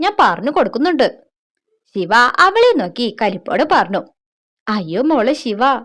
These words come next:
ചതിക്കല്ലേ. അല്ലെങ്കിൽ തന്നെ എപ്പോഴും എന്നെ എപ്പോഴൊന്ന് ഓടിക്കാന്ന്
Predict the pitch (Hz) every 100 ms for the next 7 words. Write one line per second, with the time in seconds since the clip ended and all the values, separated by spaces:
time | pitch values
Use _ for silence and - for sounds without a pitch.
0 | - 269 196 160 - 240 294 190 - _
1 | _ _ _ 226 208 175 190 208 302 294
2 | 277 - 220 - 190 233 233 - 370 214
3 | 480 - - 277 294 285 208 165 160 233
4 | 262 262